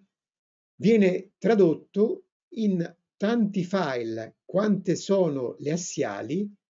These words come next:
e quindi in tanti file dicom. Potrebbero essere duecento, trecento, quattrocento file dicom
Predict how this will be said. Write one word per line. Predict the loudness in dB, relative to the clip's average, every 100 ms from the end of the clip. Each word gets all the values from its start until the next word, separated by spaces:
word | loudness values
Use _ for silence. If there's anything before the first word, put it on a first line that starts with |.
| _
e | -6
quindi | -2 0 0 2 0 0 -8 -2
in | 4 4 2 0
tanti | 0 2 2 0
file | 0 -2 -2 -2 -4 -8 -14 -14
dicom. | -4 -2 -2 -6 -8 -8 -8 -12 -14 _ _ _ _ _ -8
Potrebbero | -2 0 4 4
essere | 2 0 0
duecento, | 0 0 0 -2 -4 -10 -16 -10
trecento, | -8 -2 0 0 -4 -10 -12 -14 _ _ _ _ _
quattrocento | -2 -2 0 -2 2 4 4 2 0
file | 0 2 0 -2 -10
dicom | -6 -2 -2 -2 -2 0 2 2